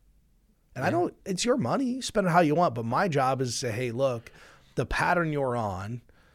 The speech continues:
Speaker 1: is not one of sustainability. So let's figure out how to either fix the problem or let's redo your plan or do whatever we need to do to make this sustainable." But in, in a lot of that is people not understanding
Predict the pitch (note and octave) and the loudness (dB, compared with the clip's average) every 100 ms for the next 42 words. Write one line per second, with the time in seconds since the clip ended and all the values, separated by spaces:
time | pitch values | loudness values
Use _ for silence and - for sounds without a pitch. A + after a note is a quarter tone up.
0 | _ _ _ _ C3 A2 C#3 B2+ B2+ A#2 | _ _ _ _ -6 -2 0 0 -4 -4
1 | - B2 - G#2+ G#2+ A#2 G2+ E2+ F2 C3 | -6 -8 -6 -6 -4 -4 -4 -4 -6 -8
2 | D3+ _ _ _ _ _ _ _ - C#3 | -10 _ _ _ _ _ _ _ -6 -2
3 | B2+ D3+ - E3+ D3 B2 C#3+ C3+ B2+ A2+ | 2 2 4 4 4 4 2 0 -2 -8
4 | - D3 - - A2 - E3+ F#3 A#2+ A2+ | -2 -2 -2 -8 -4 2 4 4 2 -2
5 | A#2 A2+ A2 A2+ B2+ - C3+ B2 A#2+ G#2+ | -4 -4 -4 -2 -4 -2 -4 -2 -2 -4
6 | - C3+ C3 A2+ C#3+ F3+ E3 C#3+ D3+ A2 | -4 -4 -4 0 4 6 6 2 -2 0
7 | F3 A#3 A#2 G#2 G2+ _ - - - _ | 2 2 0 -2 -8 _ -20 -20 -20 _
8 | - D3 D3+ - C#3 C3 - - F#3 C#3+ | -2 2 2 2 -4 -2 -4 -2 -2 -4
9 | G2+ A#2 B2 - - - - _ - D#3+ | -4 -2 -4 -6 -20 -20 -20 _ -2 0
10 | G#3 F#3 - - E3 F3+ A3 D#3+ C#3+ C3 | 4 2 2 -2 2 4 4 4 4 2
11 | B2 - - _ _ _ _ - _ - | -2 -4 -10 _ _ _ _ -20 _ -20
12 | - - - - - - D#3+ E3+ C#3+ C#3 | -20 -20 -20 -10 0 4 8 8 8 6
13 | C#3 C3+ A#2+ - A#2 A2 F#2+ F2 F2+ | 4 2 0 0 0 -2 -4 -6 -10